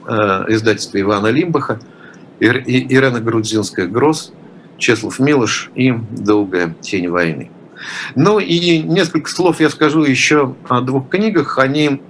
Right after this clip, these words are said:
ну, э, носят уже такой, э, исторический характер,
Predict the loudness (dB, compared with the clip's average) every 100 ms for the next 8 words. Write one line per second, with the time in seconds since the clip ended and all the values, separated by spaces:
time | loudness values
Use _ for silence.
0 | -8 0 2 2 0 -2 -6 -6 -6 -6
1 | -6 -8 -10 -12 -12 -16 -16 -18 -20 -20
2 | -20 -20 -20 -20 -14 -4 2 2 0 -2
3 | 0 0 0 -2 -2 -6 -2 -4 -4 -6
4 | -4 2 4 4 0 -2 -4 -2 0 2
5 | -2 -4